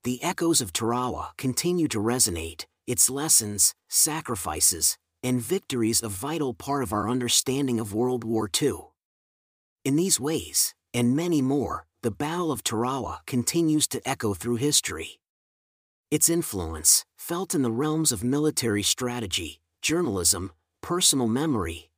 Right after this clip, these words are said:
and popular culture, is a testament to its significance.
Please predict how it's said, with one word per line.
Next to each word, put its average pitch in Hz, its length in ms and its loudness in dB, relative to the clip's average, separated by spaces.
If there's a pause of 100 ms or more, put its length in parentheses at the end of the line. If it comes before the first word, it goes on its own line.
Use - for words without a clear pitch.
and 117 220 -2
popular 123 460 -4
culture, 147 580 -4 (160)
is 127 160 0
a 131 80 -2
testament 117 640 -2
to 120 160 0
its 113 140 4
significance. 107 880 2